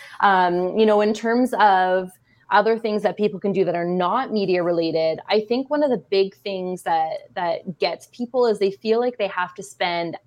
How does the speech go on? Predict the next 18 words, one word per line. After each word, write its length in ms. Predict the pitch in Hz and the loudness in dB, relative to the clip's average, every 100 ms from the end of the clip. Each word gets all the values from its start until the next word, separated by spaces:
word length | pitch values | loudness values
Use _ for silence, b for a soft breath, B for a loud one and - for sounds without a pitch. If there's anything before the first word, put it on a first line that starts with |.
| 175 | -2
hours 340 | 196 208 196 | 2 2 0
and 80 | 190 | -2
hours 300 | 170 170 170 | 0 -2 -2
and 100 | 175 | -4
hours 320 | 160 165 165 | -2 -2 -4
and 80 | 170 | -6
hours 340 | 156 160 170 165 | -4 -2 -2 -4
on 180 | 160 | -8
end, 440 | 156 170 220 285 - b b b - | -8 -6 -4 -6 -8 b b b -6
um, 360 | 180 175 170 | -4 -2 -2
just 260 | 190 196 - | -2 -2 -4
engaging. 760 | 196 196 185 175 165 151 131 175 | -6 -2 0 0 0 -6 -8 -8
So 180 | - 190 | -4 0
they 140 | 208 | 0
just 220 | 254 247 | -2 0
don't 280 | 214 202 175 | 0 0 -4
do 180 | 208 180 | -2 0
it 360 | 147 - - | 0 -6 -16